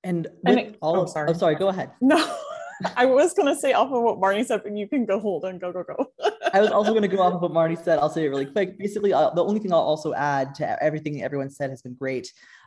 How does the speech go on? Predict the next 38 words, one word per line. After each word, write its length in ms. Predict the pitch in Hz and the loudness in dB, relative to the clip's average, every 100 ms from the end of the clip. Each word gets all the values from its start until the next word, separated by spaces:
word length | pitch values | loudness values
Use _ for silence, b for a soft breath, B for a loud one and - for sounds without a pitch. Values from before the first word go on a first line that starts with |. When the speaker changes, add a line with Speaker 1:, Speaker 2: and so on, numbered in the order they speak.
| - | -6
Speaker 1:
um, 240 | 135 123 | -6 -4
is 200 | 127 151 143 | -4 -4 0
that 400 | 147 147 - - | 0 0 -4 -16
when 100 | - | -6
you're 100 | 160 | -4
talking 280 | 160 185 214 | -2 -4 -2
about 260 | 190 165 - - _ | 0 0 -2 -18 _
organ-specific 920 | 156 165 165 160 151 147 156 185 185 | -4 -2 -4 -6 -8 -8 -6 -6 -6
things, 480 | 208 220 233 233 - - | -4 -4 -4 -8 -14 -8
uh, 240 | 147 139 - | -2 -2 -4
especially 400 | 151 156 160 170 | -4 -4 -2 -2
when 100 | 156 | -2
you're 60 | |
talking 240 | 156 151 156 | -4 -6 -6
about 100 | 147 | -6
the 60 | |
person 320 | - 151 160 | -6 -8 -8
who's 200 | 156 139 - | -8 -10 -10
in 220 | 151 156 | -8 -6
the 100 | 139 | -6
room 320 | 127 123 131 156 | -8 -8 -8 -6
with 240 | 175 180 | -8 -8
you, 340 | 202 214 233 220 b b b b _ _ _ | -6 -4 -4 -8 b b b b _ _ _
checking 400 | - 202 214 202 | -4 -2 -2 -4
in 260 | - 165 | -2 -4
to 80 | 160 | -4
see 320 | 147 - 165 | -6 -8 -4
what 200 | 156 151 | -2 -2
kinds 280 | - 156 151 | -4 -8 -6
of 120 | 143 | -8
names 380 | 139 135 135 127 | -8 -8 -8 -10
they 120 | 135 | -8
like 260 | 117 123 - | -8 -10 -10
their 140 | 139 | -8
organs 340 | - 123 127 139 | -8 -10 -14 -16
to 100 | 139 | -16
be 100 | 123 | -16
called. 600 | - 123 117 104 82 | -10 -6 -6 -6 -10